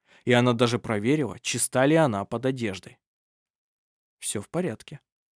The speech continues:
Но выйти на улицу прямо сейчас? В это время суток? Да, да, ведь желание подчиниться призыву так сильно. Но как выбраться из дома?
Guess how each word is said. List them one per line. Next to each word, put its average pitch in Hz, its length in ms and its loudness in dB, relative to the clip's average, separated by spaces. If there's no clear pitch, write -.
Но 117 200 -2
выйти 110 300 -2
на 98 120 -6
улицу 123 400 -2
прямо 123 340 -4
сейчас? - 640 -10
В 104 120 -4
это 170 220 4
время 113 340 -2
суток? - 580 -6
Да, 131 360 2
да, 127 380 4
ведь 110 200 -4
желание 139 460 6
подчиниться - 600 0
призыву 123 640 0
так - 220 -6
сильно. 180 500 -2
Но 170 140 -2
как 185 220 -4
выбраться 156 420 2
из 165 160 0
дома? 131 380 0